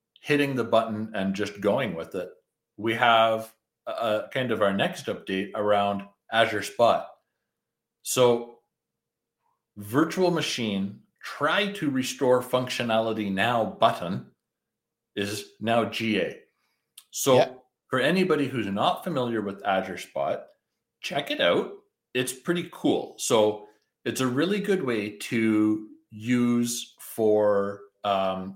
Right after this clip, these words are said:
Speaker 1: kind of batch-based workloads, occasional workloads, ones that aren't dependent on consistent uptime. And the reason that I say those things is because Azure Spot kind of fits into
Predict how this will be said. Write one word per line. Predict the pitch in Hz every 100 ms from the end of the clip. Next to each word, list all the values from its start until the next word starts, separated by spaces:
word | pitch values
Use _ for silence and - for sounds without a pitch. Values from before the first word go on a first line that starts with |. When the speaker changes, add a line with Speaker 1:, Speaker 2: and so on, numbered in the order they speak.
| -
Speaker 1:
kind | 117 101
of | 90 -
batch-based | 98 101 - - - _ _ - 101 95 - - _
workloads, | 90 92 110 98 98 95 - - _ _ _ -
occasional | 101 - - 95 98 110 101 98
workloads, | 101 - 101 101 98 -
ones | 156 175 -
that | 143 -
aren't | 123 143 -
dependent | 151 - 175 175 110 101 - _
on | 104 104 98
consistent | - 127 113 - 107 - 104 -
uptime. | 120 120 - - 73 - _ _ _ _ _ _ _ _
And | 104
the | 107 120
reason | 165 294 185 92 73 92 -
that | 117 208
I | 95
say | - 233 277
those | - 73 - -
things | - 107 113 - _ _ _ _ -
is | 117
because | 123 123
Azure | 156 170 147
Spot | - - 107 104 -
kind | 147 139
of | 127
fits | - 240 233 -
into | 156 143 - 123 120 117